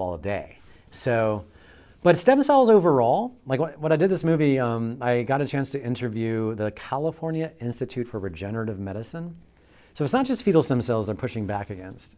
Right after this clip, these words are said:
Um, this is the largest stem cell agency on earth. They're worth eight billion dollars. They were voted into existence by the citizens of California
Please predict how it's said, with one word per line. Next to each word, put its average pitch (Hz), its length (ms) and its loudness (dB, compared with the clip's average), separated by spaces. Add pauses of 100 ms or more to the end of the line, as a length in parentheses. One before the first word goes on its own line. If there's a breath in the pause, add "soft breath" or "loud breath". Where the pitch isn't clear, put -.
Um, 110 300 -6
this 139 120 -4
is 180 120 -6
the 127 80 -4
largest 127 460 -2
stem 123 180 -6
cell 120 160 -6
agency 107 440 -6 (200)
on 101 240 -10
earth. - 340 -12 (720 soft breath)
They're 117 180 -2
worth 104 240 -6
eight 120 220 -8
billion 131 320 0
dollars. 139 540 -8 (180)
They 110 140 -4
were 104 240 -4
voted 127 420 2
into 147 240 -4
existence 117 540 -6
by 101 160 -10
the 95 180 -10 (140)
citizens 131 480 -6
of 120 80 -10
California 107 640 -8